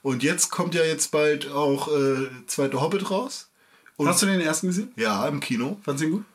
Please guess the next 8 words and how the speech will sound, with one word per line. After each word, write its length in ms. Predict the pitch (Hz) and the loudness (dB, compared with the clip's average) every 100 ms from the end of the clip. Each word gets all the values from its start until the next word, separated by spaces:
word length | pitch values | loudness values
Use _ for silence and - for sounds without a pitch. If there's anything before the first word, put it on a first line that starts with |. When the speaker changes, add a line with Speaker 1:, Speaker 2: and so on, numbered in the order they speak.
| _ _ - - - - 110 | _ _ -16 -14 -14 -14 -8
Speaker 1:
Ja, 100 | 101 | -6
ich 80 | |
fand 180 | - 139 | -2 0
ihn 80 | 139 | 2
nicht 180 | 135 - | 0 0
kacke, 480 | - 147 196 180 135 | -2 0 0 0 0
aber, 500 | 143 139 135 131 135 | 0 4 2 2 -2
ähm, 400 | 131 131 131 | -2 0 -2